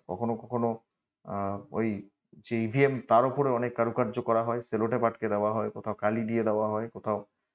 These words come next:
তার মধ্যে সেন্ট দিয়ে দেওয়া হয়, যাতে বাইরে এসে বুঝতে পারে যে ভোট কাকে দিল। এই ধরনের বিভিন্ন অভিযোগ করলেন। আর বললেন স্পষ্টত, quote unquote, মমতা ব্যানার্জি আর তার গোষ্ঠী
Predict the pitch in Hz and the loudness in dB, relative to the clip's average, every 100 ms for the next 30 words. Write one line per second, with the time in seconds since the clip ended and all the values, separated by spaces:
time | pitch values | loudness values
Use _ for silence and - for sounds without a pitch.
0 | _ 113 110 104 107 139 135 117 117 110 | _ -2 0 -2 -2 0 0 0 0 0
1 | 104 104 107 101 - _ _ _ 110 104 | 2 2 2 -2 -6 _ _ _ -4 -2
2 | 104 107 113 113 113 101 120 - 113 110 | 2 4 4 2 0 -2 -2 -2 -2 -2
3 | 98 98 113 - 101 104 104 104 113 160 | -2 -2 -2 -2 -2 -4 -10 -4 0 2
4 | 196 190 165 143 151 123 113 110 104 - | 2 2 -2 -2 0 0 0 0 -2 -2
5 | 113 139 185 - _ - _ - 98 107 | -2 0 -2 -8 _ -20 _ -2 2 4
6 | 98 95 - _ _ 104 127 165 160 - | 2 0 -6 _ _ 0 4 4 2 -2
7 | - 107 - 101 90 - - 107 117 107 | -4 -4 -4 -6 -6 -12 -8 -2 0 0
8 | 104 98 104 104 107 110 110 107 110 104 | -4 -4 -2 0 0 0 -2 -2 -2 -2
9 | 101 98 104 107 - 113 | -4 -4 -4 -8 -6 -6